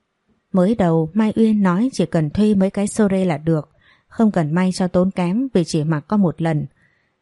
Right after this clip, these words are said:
Nhưng Hoàng Quân lại nghĩ khác. Anh nghĩ đời người con gái chỉ có duy nhất một lần lên xe hoa, nên anh muốn mọi cái phải chỉn chu nhất. Và đương nhiên cô dâu của anh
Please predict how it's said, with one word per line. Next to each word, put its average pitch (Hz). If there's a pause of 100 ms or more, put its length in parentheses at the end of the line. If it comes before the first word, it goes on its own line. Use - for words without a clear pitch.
(100)
Nhưng 185
Hoàng 156
Quân 170
lại 160
nghĩ 185
khác. 254 (480)
Anh 220
nghĩ 220
đời 185
người 170
con 220
gái 196
chỉ 160
có 165
duy 233
nhất 247
một 165
lần 156
lên 180
xe 175
hoa, 170 (500)
nên 220
anh 214
muốn 190
mọi 233 (120)
cái 185
phải 170
chỉn 147
chu 180
nhất. 214 (640)
Và 156
đương 214
nhiên 214
cô 214
dâu 208
của 175
anh 185